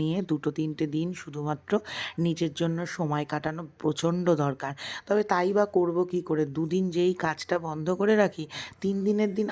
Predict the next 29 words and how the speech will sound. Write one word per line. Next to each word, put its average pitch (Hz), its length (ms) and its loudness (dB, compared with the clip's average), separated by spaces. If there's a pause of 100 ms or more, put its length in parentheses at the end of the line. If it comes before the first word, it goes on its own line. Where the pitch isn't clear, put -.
(140)
আবার 196 280 4 (120)
যেন 196 120 0 (160)
কেমন 180 260 0 (100)
একটা - 260 -6
হতে 147 280 -4
থাকে। 151 200 -6 (400)
মানে 185 140 8 (120)
সত্যি 190 360 2
কথা 202 240 4
বলতে 202 180 4 (100)
আমি 202 100 -2 (140)
নিজেই 190 300 2 (120)
জানি 175 300 2
না 175 140 6
বা 170 160 6
আমি 170 120 0 (120)
নিজেই 185 260 0 (100)
বুঝতে 165 320 2
পারছি 208 340 -4
না 160 60 6 (500)
যে 180 60 6 (120)
আমার 196 180 4 (200)
এই 202 80 4 (120)
মুহূর্তে 202 340 0 (120)
ঠিক 208 120 -8 (200)
কী 233 140 4 (180)
করা 170 200 6 (120)
দরকার 170 340 2
বা 165 60 4